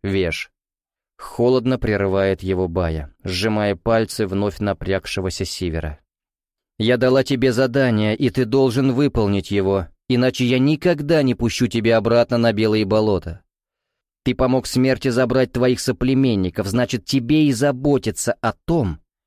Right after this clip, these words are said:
чтобы их тела вернулись домой, а не гнили на человеческом заборе и не подметали пол за одетыми в них людьми. Ты зашёл в эту деревню однажды, значит, зайдёшь и ещё раз.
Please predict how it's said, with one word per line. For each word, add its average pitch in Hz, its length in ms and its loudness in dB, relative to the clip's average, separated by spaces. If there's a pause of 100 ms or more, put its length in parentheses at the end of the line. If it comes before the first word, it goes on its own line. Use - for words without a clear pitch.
(140)
чтобы 110 280 -2
их 110 100 -2
тела 113 220 2
вернулись 110 460 0
домой, 120 340 2
а 143 140 0
не 139 120 4
гнили 127 500 2
на 110 140 0
человеческом 120 680 0
заборе 98 600 0 (880)
и 110 100 -2
не 107 100 0
подметали 101 680 -2 (120)
пол 87 320 -2 (180)
за 95 240 -2
одетыми 90 420 -2
в 90 60 -2
них 92 180 -2
людьми. 87 420 -4 (500)
Ты 180 140 2
зашёл 185 440 2
в 160 60 0
эту 147 180 0
деревню 117 480 2
однажды, 85 560 -2
значит, 131 400 -2
зайдёшь 127 540 0
и 131 60 2
ещё 113 440 0
раз. - 380 -8